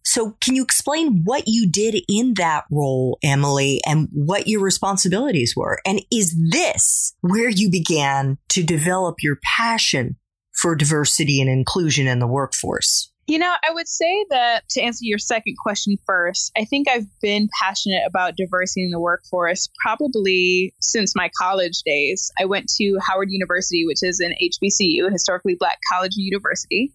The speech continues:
Speaker 2: And I know that a lot of the recruiters that came to my campus were there specifically because of budget given to their their company's D and I efforts. And so it obviously mattered a lot to me because that's how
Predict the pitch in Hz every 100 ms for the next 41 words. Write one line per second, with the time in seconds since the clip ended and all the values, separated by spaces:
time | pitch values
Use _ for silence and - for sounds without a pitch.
0 | 208 202 196 196 190 190 - - 202 202
1 | 196 196 196 185 - 220 214 240 233 -
2 | 202 196 190 202 214 202 202 190 180 -
3 | 220 196 190 - - 185 185 170 170 185
4 | 175 - 160 - - - 208 208 196 196
5 | - 190 202 185 190 190 175 - 190 180
6 | 165 180 170 170 160 - 190 170 165 -
7 | 180 170 165 165 165 165 - _ 185 190
8 | 180 196 175 165 165 160 - 143 139 -
9 | - 95 - - - 196 190 170 - 202
10 | 190 185 190 180 175 170 160 160 - 196
11 | 277 190 190 190 180 165 - 165